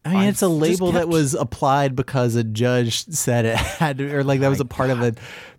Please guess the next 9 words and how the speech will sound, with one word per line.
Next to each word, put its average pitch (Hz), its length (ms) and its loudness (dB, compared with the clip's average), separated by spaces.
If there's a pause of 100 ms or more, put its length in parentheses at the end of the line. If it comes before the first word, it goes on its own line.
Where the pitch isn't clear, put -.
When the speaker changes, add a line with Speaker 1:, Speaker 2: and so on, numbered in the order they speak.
Speaker 1:
part 131 140 2
of 117 80 0
a 110 100 2
settlement. 92 760 -4
Like, 120 200 0
it, 131 200 0
it 131 160 2
is, 120 540 0 (1500)
I, 139 180 0